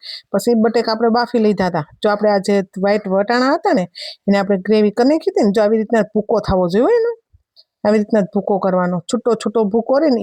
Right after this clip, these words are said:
એ માટે. એટલે બહુ મસ્ત પરોઠા બનશે, સેવ ઉસળ પરોઠા તમે એક વખત બનાવીને જોજો, બહુ મસ્ત બન્યા હતા. જો આપણે છે ને લાલ મરચું પાવડર લઈ લીધો છે, ધાણા જીરું પાવડર લઈ લીધો છે, અને આપણે ઉસળનો મસાલો આવે ને, સેવ ઉસળનો મસાલો એ લઈ લેવાનો.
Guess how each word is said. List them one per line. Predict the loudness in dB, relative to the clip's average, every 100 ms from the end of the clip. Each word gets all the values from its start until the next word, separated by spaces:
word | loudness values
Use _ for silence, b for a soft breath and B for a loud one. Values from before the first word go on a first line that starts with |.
| 2
એ |
માટે. | 2 0 0 -2 B B -2
એટલે | 0
બહુ | 4 4 2
મસ્ત | 0 0 0 -2 0
પરોઠા | -2 0 0
બનશે, | 0 0 0 -2
સેવ | 0 2
ઉસળ | 2 0 -2 -2
પરોઠા | 0 0 0 -2
તમે | 0 0
એક | 0
વખત | -2 -2 0
બનાવીને | 2 4 4 2
જોજો, | 2 2 2 0 _ B B B -2
બહુ | 2 4 2
મસ્ત | 0 0
બન્યા | 2 2
હતા. | 0 -2 -6 -8 -6
જો | -4
આપણે | 0 0
છે | 2
ને | 2
લાલ | 2 0
મરચું | 0 -2 -2
પાવડર | -2 0 0 0
લઈ | 0
લીધો | 0 0 0
છે, | 2 0 -4 B B _ -6
ધાણા | -2 0
જીરું | 0 0
પાવડર | 0 0 2 2
લઈ | 0
લીધો | 0 0
છે, | 0 -2
અને | -4 -2 0 2
આપણે | 2 0
ઉસળનો | 0 0 0 2 2
મસાલો | 2 0 0 2
આવે | 2
ને, | 0 -2 -6 -2
સેવ | 0
ઉસળનો | 2 0 0 2
મસાલો | 2 2 0 2
એ | 2
લઈ | 4 4
લેવાનો. | 2 0 -2